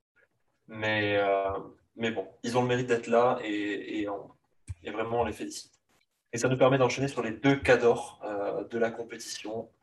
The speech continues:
Euh, les deux meilleures équipes pour le moment. Et, euh, on va commencer par, euh,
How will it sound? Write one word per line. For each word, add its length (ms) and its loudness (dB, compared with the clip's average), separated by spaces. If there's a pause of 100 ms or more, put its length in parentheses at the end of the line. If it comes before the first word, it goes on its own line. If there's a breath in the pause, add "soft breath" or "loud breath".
(440 soft breath)
Euh, 840 0 (680)
les 140 -8
deux 160 0
meilleures 340 2
équipes 320 -10
pour 140 -8
le 80 0
moment. 560 0
Et, 140 -6
euh, 360 -4 (760)
on 120 0
va 140 4
commencer 400 -2
par, 240 2
euh, 160 -2